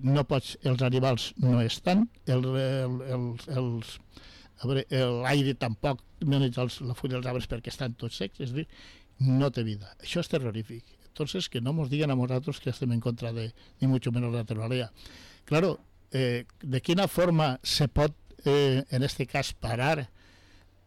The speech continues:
el tema de la biodiversi-, ai, perdó, el tema de, eh, la sequía? Pues, oye, fer més pantanos,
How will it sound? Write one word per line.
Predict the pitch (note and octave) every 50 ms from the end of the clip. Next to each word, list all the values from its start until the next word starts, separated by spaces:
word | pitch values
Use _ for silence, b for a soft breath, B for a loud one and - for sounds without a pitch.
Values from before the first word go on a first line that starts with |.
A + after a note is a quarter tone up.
| _ -
el | C#3 B2 B2 A#2+
tema | - D3 D3 C#3+ D3 D3
de | C3+ B2+ C#3+ D#3 D#3
la | D3+ C3+ C3 B2+
biodiversi-, | B2+ B2 B2+ B2+ B2+ C3+ B2 B2+ A#2 - - C3+ -
ai, | - C3+ C3 B2+ B2 A#2+
perdó, | - - A#2 B2+ B2+ A2+ G#2 A2+ - -
el | B2+ B2 A#2 -
tema | - D#3 D3+ D3+ D#3 D3+ C#3 B B B B B B B
de, | - C3+ C#3 C3 B2+ C#3 C#3 C#3 C3+ C3 C#3+ - -
eh, | - C#3+ C3+ C3+ C3 B2+ B2+ B2 B2 A#2+ A#2+ A#2+ A#2+ - - _ - - - _ - - C#3 B2+ G#2+ -
la | B2+ A#2+ A#2 -
sequía? | - - G#2+ - - D3+ D3+ D#3 D#3+ D#3 D#3+ D3 - b b b b b b b b b _ _ - - _ _ _ -
Pues, | - - - - -
oye, | - G2+ - B2 C#3 E3 -
fer | - C#3 A#2
més | A2+ A#2+ C3 - -
pantanos, | D#3+ D#3 A#2+ A#2 A2 G#2+ B2+ D#3+ E3